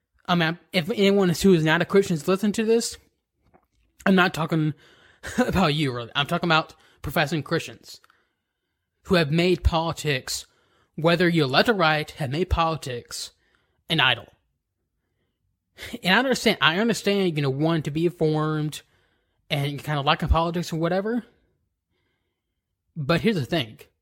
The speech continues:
Regardless of it, regardless of what, what you believe about politics, regardless of how important you think a topic is, regardless of how much you love a guy, how much you love Trump, how much, how much you love Biden,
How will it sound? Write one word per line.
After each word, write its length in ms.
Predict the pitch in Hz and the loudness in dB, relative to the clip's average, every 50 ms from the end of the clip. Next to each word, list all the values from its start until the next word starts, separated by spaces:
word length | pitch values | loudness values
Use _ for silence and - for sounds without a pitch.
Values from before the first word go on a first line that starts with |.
| _ _ _ _ _ _ _ _ _ _ _ _ _ _ _ _ _ _ _ _ _ _ - | _ _ _ _ _ _ _ _ _ _ _ _ _ _ _ _ _ _ _ _ _ _ -2
Regardless 840 | 185 180 151 208 226 269 285 247 180 143 127 123 - - - - - - _ _ _ _ _ _ _ _ _ _ - | -2 2 4 4 6 6 4 2 0 -2 -2 -4 -6 -8 -8 -10 -12 -16 _ _ _ _ _ _ _ _ _ _ -6
of 100 | 160 143 | -4 -4
it, 80 | 180 - - 160 175 - - | -2 -2 -2 -2 -4 -2 -4
regardless 460 | 180 151 - 208 226 240 220 160 - | 0 2 4 4 4 4 2 0 0
of 100 | 156 143 | 0 0
what, 460 | 135 135 135 127 123 - - - - _ _ _ _ _ _ _ _ _ _ _ _ _ _ _ _ _ _ _ _ _ _ _ _ _ _ _ _ - | 0 -2 -4 -4 -4 -6 -8 -12 -12 _ _ _ _ _ _ _ _ _ _ _ _ _ _ _ _ _ _ _ _ _ _ _ _ _ _ _ _ -12
what 220 | - 147 165 175 | -6 -2 -2 0
you 80 | 170 160 | 0 0
believe 260 | 143 165 156 156 151 | 0 0 2 2 0
about 140 | 151 139 - | 0 0 0
politics, 580 | - 160 156 156 151 - 165 156 151 139 - | -2 -2 -2 -4 -4 -2 0 0 0 0 -2
regardless 500 | 170 143 143 165 175 196 196 185 165 - | -4 -2 0 0 0 2 2 0 0 0
of 100 | 170 175 | -2 -2
how 160 | 135 165 165 151 | 0 0 0 2
important 380 | 139 - 180 175 185 185 175 | 2 2 0 0 -2 -4 -4
you 60 | 156 | -6
think 160 | 139 - - - | -4 -6 -6 -6
a 40 | |
topic 320 | - 143 147 147 143 147 143 | -4 -4 -2 -2 -2 -2 -2
is, 480 | 147 143 147 147 143 151 151 143 - - _ _ _ _ _ _ _ _ | 0 0 0 0 -2 -4 -6 -8 -12 -16 _ _ _ _ _ _ _ _
regardless 400 | - 160 135 160 170 190 190 156 | -4 0 2 2 2 2 2 0
of 60 | 147 | -2
how 160 | 139 156 147 147 | -2 0 0 0
much 260 | 147 151 143 - - | 0 -2 -2 -4 -4
you 80 | 147 | -6
love 320 | 127 131 139 147 151 147 143 | -4 -2 0 0 0 0 -2
a 60 | 147 | 0
guy, 500 | 143 143 135 131 139 143 139 143 139 131 - _ _ _ _ _ | 2 2 2 2 0 -2 -4 -4 -4 -6 -8 _ _ _ _ _
how 120 | _ - 180 | _ 0 0
much 120 | 160 - | 0 0
you 60 | - | 0
love 240 | 143 139 127 127 - | -2 -2 -2 -4 -6
Trump, 420 | - - - 185 165 160 165 165 - | -6 -2 -2 0 0 0 0 0 0
how 160 | 143 143 131 | 0 -2 -4
much, 160 | 123 - - 175 - - - | -6 -8 -12 -16 -16 -6 -2
how 100 | 190 185 | 0 0
much 180 | 170 156 - | 0 0 0
you 60 | - 139 | -2 -4
love 200 | 123 120 120 123 | -4 -4 -2 2
Biden, 500 | 151 165 165 165 160 165 165 165 160 | 2 4 4 4 2 0 0 0 0